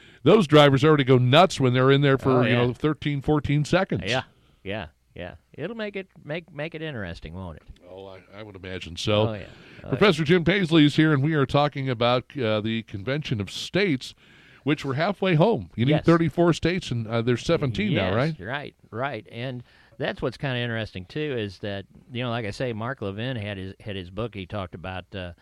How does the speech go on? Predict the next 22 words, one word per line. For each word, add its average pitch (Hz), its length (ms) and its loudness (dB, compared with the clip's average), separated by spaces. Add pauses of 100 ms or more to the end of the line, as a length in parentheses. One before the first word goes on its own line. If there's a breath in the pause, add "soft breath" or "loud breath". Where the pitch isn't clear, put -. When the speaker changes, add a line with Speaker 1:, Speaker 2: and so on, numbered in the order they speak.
(280 soft breath)
Speaker 2:
these 95 180 -8
amendments, 98 480 -8
and 95 80 -10
he 120 160 -4
was, 113 220 -8
uh, 107 340 -14 (120)
just 139 200 -8
like 131 160 -6
the 117 100 -10
rest 135 300 -8
of 90 60 -6
'em, 87 140 -12
balanced 117 500 -8
budget, 110 420 -8
term 113 320 -6
limits 110 320 -8
for 107 100 -18
Congress 107 600 -12
and 110 320 -8
the 113 80 -8
Supreme 101 440 -10
Court, 90 380 -12